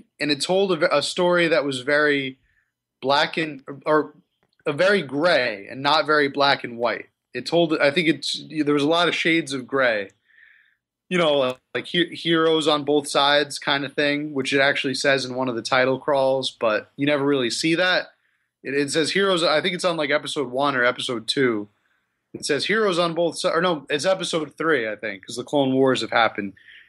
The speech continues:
But he says heroes on both sides, but pretty much no, because everybody's, like, everybody that's bad is bad, and everybody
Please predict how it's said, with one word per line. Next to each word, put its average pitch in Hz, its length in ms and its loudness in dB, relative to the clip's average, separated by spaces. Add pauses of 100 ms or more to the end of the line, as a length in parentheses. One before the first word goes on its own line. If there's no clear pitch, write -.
(340)
But 151 140 0
he 165 140 -4
says 175 220 0
heroes 226 400 0
on 190 180 0
both 190 240 -2
sides, 151 540 -2
but 135 400 -2 (680)
pretty 202 220 2
much 185 460 0
no, 151 600 -2
because 151 260 -2
everybody's, 139 720 0
like, 123 320 -2 (180)
everybody 190 400 2
that's 160 220 -2
bad 160 360 0
is 131 120 -10
bad, 123 420 -2
and 117 80 -10
everybody 123 360 -4